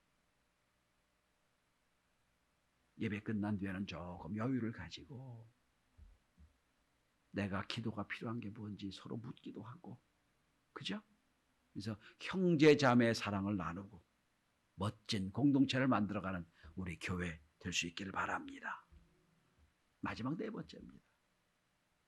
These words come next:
자, 오늘 진정으로 하나님 원하시는 예배, 예배자가 누구냐?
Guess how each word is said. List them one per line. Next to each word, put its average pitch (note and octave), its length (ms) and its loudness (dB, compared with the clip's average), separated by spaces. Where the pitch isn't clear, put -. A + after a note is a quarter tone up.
자, - 120 -2
오늘 D#3 320 2
진정으로 F#3+ 420 12
하나님 G3 320 10
원하시는 F3 640 10
예배, D#3 420 8
예배자가 C#3+ 500 8
누구냐? A#2 800 4